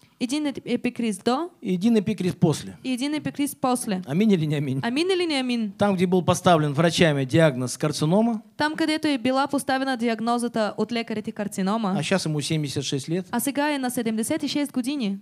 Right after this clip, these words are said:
Speaker 2: а второй эпикриз
Speaker 1: А втори епикриз?
Speaker 2: о том, что карцинома уже больше нет.
Speaker 1: За това, че карциномата я няма вече.
Speaker 2: И что этот человек уже здоров.
Speaker 1: И че този човек е здрав.
Speaker 2: Почему?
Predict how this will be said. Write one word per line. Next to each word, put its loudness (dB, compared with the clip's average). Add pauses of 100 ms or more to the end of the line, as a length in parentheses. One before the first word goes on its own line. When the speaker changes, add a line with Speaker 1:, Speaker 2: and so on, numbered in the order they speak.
Speaker 2:
а -2
второй 4
эпикриз -4 (340)
Speaker 1:
А 0
втори 0
епикриз? -2 (400)
Speaker 2:
о -4
том, 2
что 0 (100)
карцинома 0
уже 0
больше -4
нет. -6 (460)
Speaker 1:
За 0
това, -2
че -4
карциномата -4
я -4
няма -2
вече. -4
Speaker 2:
И -4
что -2
этот 0
человек -2
уже -4
здоров. -4
Speaker 1:
И -6
че -2
този -2
човек -4
е -2
здрав. -2 (280)
Speaker 2:
Почему? 2